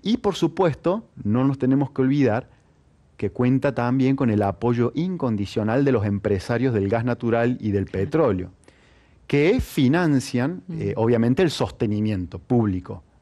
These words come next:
Speaker 1: del poder político. Entonces, supongamos que existiera la voluntad de crear o de consolidar una oposición, eh,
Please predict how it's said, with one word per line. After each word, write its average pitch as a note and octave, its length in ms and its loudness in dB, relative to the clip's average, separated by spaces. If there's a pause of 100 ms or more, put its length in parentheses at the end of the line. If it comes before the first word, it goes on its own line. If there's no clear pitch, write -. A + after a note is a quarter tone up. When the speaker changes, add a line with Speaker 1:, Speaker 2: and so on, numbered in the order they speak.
Speaker 1:
del G2 280 -12
poder G2 360 -4
político. G2 540 -6
Entonces, D#3+ 540 -2 (760)
supongamos C#3+ 540 0
que - 80 -4
existiera D3+ 480 0
la C#3+ 140 2
voluntad A#2+ 680 2
de G#2 180 0
crear A2+ 460 2
o A2 140 4
de G#2 120 2
consolidar G#2 800 -2
una A#2 240 -2
oposición, A2 800 -4 (640)
eh, G#2 720 0